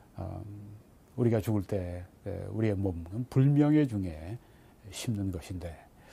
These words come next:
영광 중에 다시 살아날 것이라고 했습니다. 성도들은 영광 가운데 예수 그리스도의 영광의 몸처럼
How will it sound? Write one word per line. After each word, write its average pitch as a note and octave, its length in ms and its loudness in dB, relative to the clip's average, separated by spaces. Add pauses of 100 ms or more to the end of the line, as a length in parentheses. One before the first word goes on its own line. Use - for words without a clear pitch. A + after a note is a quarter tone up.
(280)
영광 G#2 560 6
중에 A#2+ 420 4
다시 F#2+ 440 -8
살아날 F2+ 420 -4
것이라고 B2 440 0
했습니다. - 360 -8 (140)
성도들은 G2 640 0 (540)
영광 G2+ 460 6
가운데 F#2 460 -2 (800)
예수 G#2 300 0
그리스도의 F2+ 520 -6
영광의 B2 440 6
몸처럼 G#2 420 2